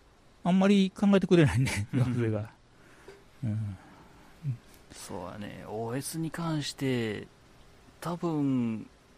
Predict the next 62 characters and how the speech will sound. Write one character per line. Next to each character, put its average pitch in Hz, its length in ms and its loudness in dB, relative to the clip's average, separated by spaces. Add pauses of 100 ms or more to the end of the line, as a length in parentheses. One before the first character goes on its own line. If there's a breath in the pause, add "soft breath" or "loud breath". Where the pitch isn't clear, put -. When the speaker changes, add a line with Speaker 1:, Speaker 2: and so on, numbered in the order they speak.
(380)
Speaker 2:
ま 110 400 -2
あ、 - 80 -20 (460)
お 156 80 -2
そ 202 80 0
ら 185 60 -2
く 131 100 -2
Windows、 107 560 -2
Mac、 101 180 -4 (220)
Linux、 95 720 -10
ま 95 100 -8
あ、 - 20 -16
Chrome、 92 580 -6
あ-、 104 160 -6
ま 107 160 -8
あ、 120 60 -8
iPad 143 380 -8
も 110 80 -8
含 117 220 -4
め 110 60 -2
る 104 40 -4
か 95 80 -6
ど 92 100 -4
う 92 60 -8
か 90 100 -12
っ 85 40 -16 (760 soft breath)
て 135 80 -4
い 113 100 0
う 113 80 -2
と 113 120 -8
こ 117 80 -4
ろ 107 80 -6
と 107 80 -10
か 95 240 -8 (140)
に 104 120 -6
な 98 120 -4
っ - 20 -16
て - 180 -16
き - 60 -20
た 98 100 -8
ら 90 100 -8
な、 92 280 -4 (560 loud breath)
多 156 120 -4
分 110 220 0
ね、 92 300 -6 (200)
う - 40 -14
ち - 160 -10
の 151 80 -2
学 113 160 -4
科 110 160 -8
と 113 100 -8
か 104 140 -8
ね、 95 300 -8
入 - 180 -10
っ - 20 -12
て - 160 -10
く - 100 -6
る 98 120 -6
子 98 100 -10
は、 90 140 -10 (140)
多 156 120 -6
分 120 220 -2
ね、 95 80 -8